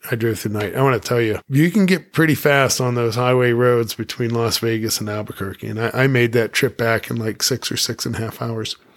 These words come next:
So we got back. Um,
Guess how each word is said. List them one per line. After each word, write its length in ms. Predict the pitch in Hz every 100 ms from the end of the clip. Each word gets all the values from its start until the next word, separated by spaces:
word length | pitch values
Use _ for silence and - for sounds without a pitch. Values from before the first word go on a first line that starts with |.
| - - - - - - - - - -
So 220 | - 190 165
we 200 | 170 160
got 200 | 170 156
back. 400 | 160 165 - 170
Um, 440 | 147 139 135 143